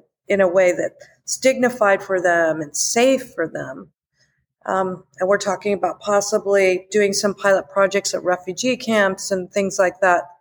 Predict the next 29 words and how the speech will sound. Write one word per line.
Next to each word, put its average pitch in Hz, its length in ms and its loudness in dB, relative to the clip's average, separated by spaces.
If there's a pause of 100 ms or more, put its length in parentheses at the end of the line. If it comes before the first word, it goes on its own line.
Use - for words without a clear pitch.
(680)
where 185 420 2 (220)
also 202 540 2 (340)
people 196 360 0
are 190 240 2
victims 185 520 -2
of, 175 280 2
uh, 175 180 -2
sexual 180 480 -2
assault, 170 440 0
oftentimes 165 920 -4 (240)
going 170 180 -2
to 151 60 -4
the 147 80 -8
bathroom. 160 600 -4 (540)
That's 254 300 0
kind 254 260 2
of 254 140 0
some 254 220 0
of 247 80 0
the 233 80 -6
things 220 280 -2
I've 214 200 0
done. 214 260 2
I've 202 140 -2
done 202 220 0
work 190 460 -2 (760)
for 208 160 -2
women's 202 440 0
rights, 185 840 0